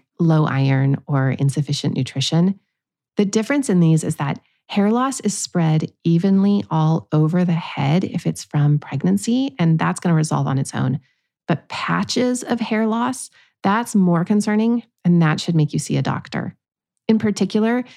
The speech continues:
you can see hair loss from thyroid disease, and up to three percent of pregnant women can develop thyroid disease. It's tough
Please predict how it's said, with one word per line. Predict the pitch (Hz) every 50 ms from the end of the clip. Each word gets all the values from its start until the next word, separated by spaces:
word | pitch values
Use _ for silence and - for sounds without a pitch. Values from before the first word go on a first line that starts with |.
| _ _ -
you | 208
can | - 240 220
see | 208 - 214
hair | 190 175 185 175 185
loss | 185 196 202 220 214 -
from | - 185 170 160
thyroid | 160 - - - 220 254 254 185 151 - - -
disease, | - - - - - - - - - - _ _ _ _ _ _ -
and | 202 208 208 208 208 -
up | 240 - -
to | - 415 -
three | - - 202 175 180 196
percent | - 202 196 - - 185 180
of | 160
pregnant | - - 165 170 170 - -
women | 165 165 175 202 208
can | 208 - - 160 160 160 165
develop | 165 160 160 151 147 147 - -
thyroid | - 160 156 151 143 139 156
disease. | - - - - - - - - _ _ _ _ _ _ _ _ _ _ _ _ _ _ _ _ _ _ _ _ -
It's | 196 - -
tough | - 226 185 160 - - -